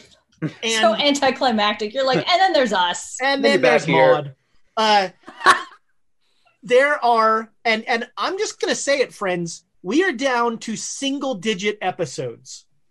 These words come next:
Speaker 1: for the Great Dane Society this, this season one.
Speaker 3: Or so we
Speaker 1: Um,
Speaker 3: think.
Speaker 1: yeah, who knows what you guys are gonna do. Uh,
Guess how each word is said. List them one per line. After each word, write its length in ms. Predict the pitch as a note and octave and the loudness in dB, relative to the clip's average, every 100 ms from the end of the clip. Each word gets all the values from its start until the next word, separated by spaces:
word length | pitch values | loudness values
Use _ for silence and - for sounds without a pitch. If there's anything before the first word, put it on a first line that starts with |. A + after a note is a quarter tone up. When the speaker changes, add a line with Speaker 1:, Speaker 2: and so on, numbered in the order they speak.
| _ | _
Speaker 1:
for 260 | A3 G#3 G3 | 0 0 0
the 100 | F3+ | -2
Great 280 | F#3+ F#3+ | -2 -2
Dane 240 | G3 F3+ F3+ | -4 -6 -6
Society 760 | F3 - F#3 E3+ D#3+ D#3+ C#3+ _ _ _ _ _ _ _ _ _ _ _ _ _ - | -10 -4 -2 0 -2 -6 -10 _ _ _ _ _ _ _ _ _ _ _ _ _ -6
this, 500 | G#3 G3 - - - - | -4 -2 -8 -14 -18 -6
this 180 | A#3+ A#3 | -6 -4
season 460 | - B3 F#3+ G3 | -6 -6 -4 -4
one. 300 | F3 D3 B2 - _ _ - | -4 -4 -6 -16 _ _ -8
Speaker 3:
Or 60 | D#3+ | -2
so 260 | G#3+ F#3+ | 2 4
we 80 | - | 2
Speaker 1:
Um, 100 | D3+ | -2
Speaker 3:
think. 320 | A#2+ G#2 F#2 - - _ _ _ - | -12 -18 -20 -20 -20 _ _ _ -8
Speaker 1:
yeah, 440 | A#3+ - - G#3 | -6 -6 -4 -2
who 160 | - E4+ | 0 2
knows 340 | D4 A#3+ A#3 | 4 4 4
what 160 | B3 A#3+ | 2 0
you 100 | A3 | 0
guys 220 | G3+ F3+ | -4 -4
are 40 | F3 | -6
gonna 180 | E3+ | -6
do. 340 | C#3+ D3 C#3+ C#3 _ - | -6 -8 -8 -12 _ -2
Uh, 260 | G3+ G3+ | 0 0